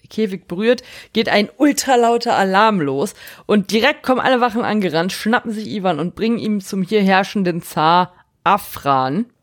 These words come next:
der Ivan fragt, wer er ist und woher er kommt. Und Ivan nennt dann den Namen seines Vaters, stellt sich vor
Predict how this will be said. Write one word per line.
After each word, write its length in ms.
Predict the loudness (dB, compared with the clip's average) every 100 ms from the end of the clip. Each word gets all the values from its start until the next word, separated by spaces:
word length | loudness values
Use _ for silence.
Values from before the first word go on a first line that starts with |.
| -2
der 180 | 0 0
Ivan 260 | 0 0
fragt, 460 | 0 2 2 2 -4
wer 240 | -2 0 2
er 80 | 2
ist 240 | -2 -6
und 320 | -6 -6 -2
woher 240 | 2 4 4
er 80 |
kommt. 320 | 0 -6 -10 -10
Und 120 | -8
Ivan 220 | -2 0
nennt 180 | 0 0
dann 160 | -2
den 280 | -4 -8 -4
Namen 220 | 0 0
seines 260 | 0 -2 -2
Vaters, 440 | 2 2 2 0
stellt 220 | 0 -2 -2
sich 140 | -6
vor 360 | 0 2 2